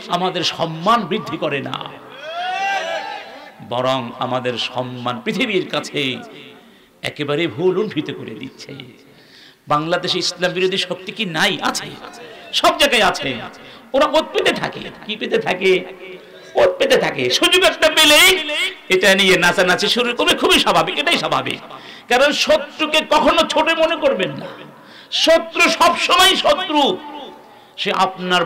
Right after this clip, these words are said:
ভুলটা লুফে নিবে, এই জন্য সে বসে থাকবে। আপনি কেন তাকে সুযোগ দিবেন?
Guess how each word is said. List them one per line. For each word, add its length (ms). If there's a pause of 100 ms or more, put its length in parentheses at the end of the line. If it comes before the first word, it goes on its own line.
ভুলটা 480 (100)
লুফে 300
নিবে, 220 (760)
এই 80
জন্য 160 (100)
সে 80 (100)
বসে 320
থাকবে। 300 (420)
আপনি 300 (120)
কেন 140 (100)
তাকে 240
সুযোগ 220 (100)
দিবেন? 200